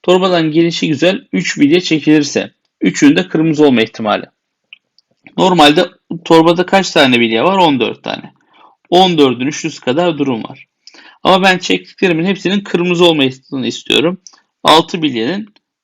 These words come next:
altıdan üç tane seçeceğim. Altın üçlü kombinasyonu. E, bu nedir? Altı, beş, dört, üç, iki, bir. Aşağıya geldiğimizde on dört, on üç, on iki,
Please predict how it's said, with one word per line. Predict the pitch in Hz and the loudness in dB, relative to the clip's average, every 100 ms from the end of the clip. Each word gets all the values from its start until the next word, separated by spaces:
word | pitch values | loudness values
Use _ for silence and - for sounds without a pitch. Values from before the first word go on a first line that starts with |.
| _ _ | _ _
altıdan | 135 156 - 156 185 | 2 2 -2 -8 -6
üç | 170 - | -6 -6
tane | 135 113 | -6 -6
seçeceğim. | 113 110 - 143 190 | -8 -12 -6 -6 -4
Altın | - 151 143 143 | 0 0 0 -6
üçlü | 135 - - | -8 -10 -10
kombinasyonu. | 117 113 107 104 - - - _ _ _ _ _ _ _ _ - | -8 -6 -8 -10 -12 -18 -20 _ _ _ _ _ _ _ _ -10
E, | - | -6
bu | 185 | 0
nedir? | 202 151 175 - - | 2 4 2 0 0
Altı, | 151 160 - 170 | 2 2 0 -4
beş, | 151 147 143 - - | 0 0 0 -8 -4
dört, | 123 190 - - - _ _ _ _ _ _ _ | -2 -2 -8 -20 -20 _ _ _ _ _ _ _
üç, | 147 139 - - | 0 0 -4 -12
iki, | 151 131 - 113 | -12 -12 -10 -10
bir. | 117 131 190 - - _ _ _ _ _ _ _ | -6 -4 -6 -10 -16 _ _ _ _ _ _ _
Aşağıya | 180 170 165 151 | -8 -4 -2 0
geldiğimizde | 131 113 113 131 | -2 -2 -4 -8
on | 165 - 170 175 | -8 -2 -2 0
dört, | 151 131 131 | -2 -2 -4
on | - 131 | -6 -4
üç, | 117 110 - - | -4 -6 -12 -10
on | 127 | -8
iki, | 117 101 - 175 196 | -8 -6 -4 -4 -6